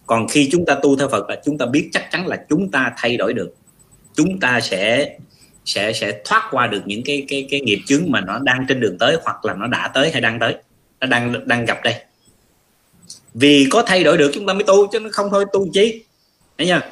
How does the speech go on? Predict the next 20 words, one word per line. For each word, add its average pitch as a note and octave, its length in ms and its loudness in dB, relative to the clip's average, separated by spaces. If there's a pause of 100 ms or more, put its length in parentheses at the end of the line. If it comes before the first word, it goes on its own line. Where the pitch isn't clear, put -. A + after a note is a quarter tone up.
(1400)
Thành A#2+ 100 -2
ra C#3+ 120 2
chúng F#3+ 120 -2
ta D#3+ 140 0
không D#3 480 0
có - 300 -4
tin D#3+ 300 2
vào A2 300 -2
cái D3 160 -6
chuyện A2+ 220 -2
là G2+ 200 -6
chết F3+ 200 0
cứng. G#3+ 280 0 (960)
Mọi F2+ 140 -8
thứ C3+ 160 2
đều A2+ 280 2
thay A2+ 140 0
đổi A#2 140 0
được. - 240 -4 (580)
Hả? F#2 200 -12